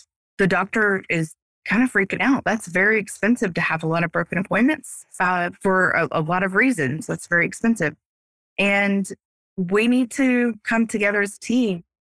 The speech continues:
and put some, some measures into place to stop that.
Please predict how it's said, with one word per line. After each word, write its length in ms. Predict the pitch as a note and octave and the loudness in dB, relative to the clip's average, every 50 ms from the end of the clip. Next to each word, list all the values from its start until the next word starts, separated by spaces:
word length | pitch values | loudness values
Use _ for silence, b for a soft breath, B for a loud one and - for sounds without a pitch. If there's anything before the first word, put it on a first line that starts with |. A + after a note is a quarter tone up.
| _ _ _ - | _ _ _ -6
and 140 | F#3 F3 | -4 -2
put 180 | - G#3+ - - | 0 -2 -2 0
some, 280 | - F3 E3+ E3+ D#3+ b b b _ _ _ | -2 -2 -2 -2 -4 b b b _ _ _
some 300 | - - - F3+ F3 F3+ | -14 -8 -6 -4 -2 0
measures 380 | F3+ F#3 F#3+ G3 F#3+ F3+ - | 0 0 0 0 -2 -2 0
into 180 | F3 E3 D#3 D#3+ | -2 -2 -2 -4
place 760 | - _ _ F#3+ F#3+ F3+ D#3 C#3 B2 - - - - - - _ _ _ _ _ _ _ _ - | -8 _ _ 0 0 2 2 0 -2 -6 -12 -20 -20 -20 -20 _ _ _ _ _ _ _ _ -8
to 100 | - E3+ | -6 -6
stop 480 | - - - - - F3+ E3 E3+ D#3 - _ _ - | -6 -8 -10 -6 -2 -2 -2 -2 -2 -6 _ _ -8
that. 300 | - - - - - | -4 -4 -4 -4 -6